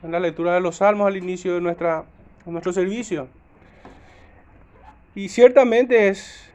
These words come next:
eh, fue, fue oportuno haber pasado por este versículo y tenerlo en mente, porque hoy estaremos empezando una serie acerca de, de la teología de los pactos.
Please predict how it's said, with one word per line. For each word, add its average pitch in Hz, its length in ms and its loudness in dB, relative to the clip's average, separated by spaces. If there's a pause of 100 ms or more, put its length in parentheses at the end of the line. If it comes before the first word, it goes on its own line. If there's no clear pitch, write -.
(160)
eh, 175 320 -12
fue, 180 540 -2 (1600)
fue 208 120 2
oportuno 240 760 2
haber 185 240 0
pasado 226 420 4
por 214 120 0
este 202 160 -2
versículo 220 480 -6
y 214 60 -10
tenerlo 202 340 -2
en 208 80 -4
mente, 208 320 -4
porque 196 540 -4 (320)
hoy 208 160 -4
estaremos 220 440 -2
empezando 214 580 0
una 202 240 0
serie 208 360 -2
acerca 196 800 -2
de, 175 520 -6 (840)
de 170 100 -2
la 208 120 0
teología 220 520 0
de 254 80 4
los 220 160 -4
pactos. 175 640 0